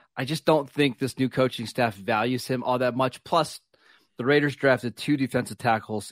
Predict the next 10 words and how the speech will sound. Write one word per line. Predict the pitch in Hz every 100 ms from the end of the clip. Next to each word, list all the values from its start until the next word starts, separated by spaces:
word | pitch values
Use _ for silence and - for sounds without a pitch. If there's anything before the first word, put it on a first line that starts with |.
| -
in | 120
the | 104
fourth | - 113 107 110
round, | 110 98 101 104
Neil | 113 123 113
Farrell | - 113 110 107 101
from | - 110
L | - 107
S | 104 -
U | 104 95